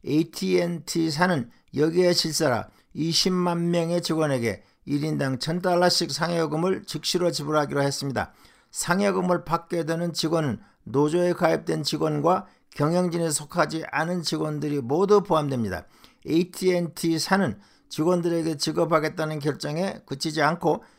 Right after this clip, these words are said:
이천십팔 년에 십억 달러 이상을 투자하겠다고 언급했습니다. 보잉사 회사는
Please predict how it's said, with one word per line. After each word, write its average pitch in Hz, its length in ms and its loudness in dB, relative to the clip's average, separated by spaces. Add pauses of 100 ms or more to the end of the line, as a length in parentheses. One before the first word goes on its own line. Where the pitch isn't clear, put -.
(140)
이천십팔 - 840 0
년에 147 300 0 (180)
십억 196 480 0
달러 180 360 2 (100)
이상을 170 480 0 (260)
투자하겠다고 165 800 2
언급했습니다. 135 760 -2 (680)
보잉사 190 1080 4
회사는 151 540 0